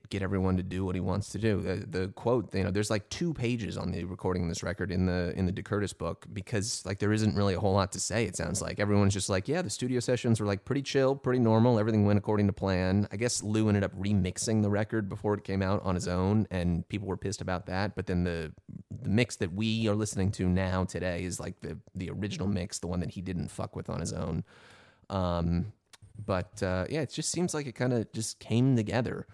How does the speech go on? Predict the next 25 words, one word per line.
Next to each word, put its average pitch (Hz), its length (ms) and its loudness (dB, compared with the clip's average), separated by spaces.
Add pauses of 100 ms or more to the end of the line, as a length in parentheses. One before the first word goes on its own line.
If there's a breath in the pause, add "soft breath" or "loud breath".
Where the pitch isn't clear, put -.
(480 loud breath)
uh, 85 340 -2
pretty, 92 640 -2
pretty 98 260 -4
easily. 95 260 -2
And 107 140 6
this, - 280 0 (120)
I 135 60 -2
mean, 147 140 4
this - 120 -4
song 392 180 -4
I - 60 -2
think 190 220 -2
does 143 260 0
kinda 147 320 2
go, 110 380 2
like, 120 640 2
as 104 160 -4
far 170 180 0
as 131 100 0
rockin' 123 400 2
on 117 140 6
this 120 140 0
record 113 240 -4
goes, 151 560 0
it, 123 100 -6